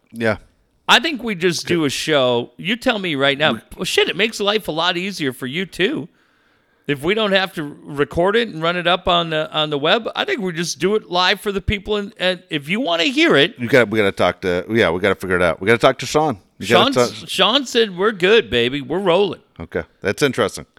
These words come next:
Speaker 2: But I think that night, we just do it for the people that are there.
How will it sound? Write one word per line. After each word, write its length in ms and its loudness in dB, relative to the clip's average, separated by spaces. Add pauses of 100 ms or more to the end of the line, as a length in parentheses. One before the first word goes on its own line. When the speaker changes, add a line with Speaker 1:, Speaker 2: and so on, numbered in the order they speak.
(140)
Speaker 2:
But 140 4
I 120 4
think 340 0
that 280 0
night, 420 -4 (460)
we 200 -2
just 380 -6
do 200 2
it 120 0
for 120 -8
the 100 -8
people 400 -6
that 180 -6
are 140 -8
there. 300 -12